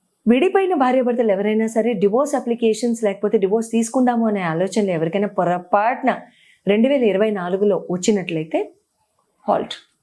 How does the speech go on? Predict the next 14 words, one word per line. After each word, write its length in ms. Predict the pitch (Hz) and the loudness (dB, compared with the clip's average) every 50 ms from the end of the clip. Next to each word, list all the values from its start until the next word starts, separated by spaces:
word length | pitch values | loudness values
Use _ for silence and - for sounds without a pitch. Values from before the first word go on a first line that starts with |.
| _ _ _ _ - - - - - _ _ - | _ _ _ _ -20 -20 -20 -20 -20 _ _ 2
రీయూనియన్ 640 | 208 208 247 247 262 269 254 240 226 220 220 220 208 | 2 4 4 4 4 4 4 4 4 2 2 2 0
మాత్రం 320 | 190 175 170 170 196 220 220 | -2 -2 -2 0 0 0 0
ఖచ్చితంగా 760 | 214 180 175 - 190 185 190 185 175 170 185 226 311 339 - - - 160 | 0 -2 -4 -4 -4 -4 -2 -2 -2 0 0 0 0 -2 -4 -8 -8 -8
ఎవిటబుల్. 420 | 160 156 165 - 156 160 185 185 - _ _ _ _ _ _ _ _ _ _ _ _ _ - - | -6 -6 -6 -6 -6 -6 -8 -8 -10 _ _ _ _ _ _ _ _ _ _ _ _ _ -2 0
చాలామంది 640 | 214 196 196 208 214 226 240 240 226 196 185 196 233 | 0 2 2 2 2 2 2 2 2 0 0 -2 -2
కలిసిపోతారు, 600 | 226 185 165 160 - - - 180 180 165 156 - - _ _ _ _ - | -2 -2 -2 -2 -4 -6 -6 -4 -4 -4 -6 -6 -8 _ _ _ _ -4
ఇబ్బంది 300 | 185 165 170 165 165 160 | -2 -2 -2 -2 -2 -2
లేదు. 380 | 160 160 165 175 165 170 165 - - _ _ _ _ _ - - - | -2 0 0 0 -2 -4 -6 -12 -16 _ _ _ _ _ -6 -2 -2
So 160 | 233 254 240 - - - _ _ _ - | -2 -2 -4 -8 -18 -20 _ _ _ -6
శుభం 360 | - - 220 190 233 233 220 | -2 0 2 2 2 2 2
భూయాత్ 420 | 190 185 185 185 190 190 185 175 | 2 0 0 0 -2 -4 -6 -8
మీ 100 | 180 180 | -8 -6
అందరికీ 400 | 175 165 165 170 175 165 190 185 | -4 -4 -2 -2 -2 -4 -4 -4
కూడా. 280 | 180 170 165 196 - | -4 -2 -2 -2 -2